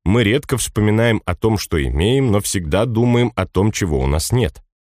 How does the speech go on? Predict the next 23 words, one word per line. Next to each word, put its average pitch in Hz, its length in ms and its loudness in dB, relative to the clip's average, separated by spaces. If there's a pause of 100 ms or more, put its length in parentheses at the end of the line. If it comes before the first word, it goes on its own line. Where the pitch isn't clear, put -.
(800)
В - 60 -8
самом 73 360 0
деле, 110 280 0
склонность 95 640 0
думать 104 320 0
не 90 80 2
о 87 100 2
том, 120 220 0
что 82 280 -2
имеем, 92 360 2
и - 120 -4
вечное 90 440 0
беспокойство 80 760 -2
о 85 120 -6
том, 104 240 0
чего 85 300 0
у 78 40 2
нас 62 280 -4
нет, 85 260 0
являются 98 560 0
величайшей 104 680 0
трагедией 113 600 -2
человечества. - 720 -6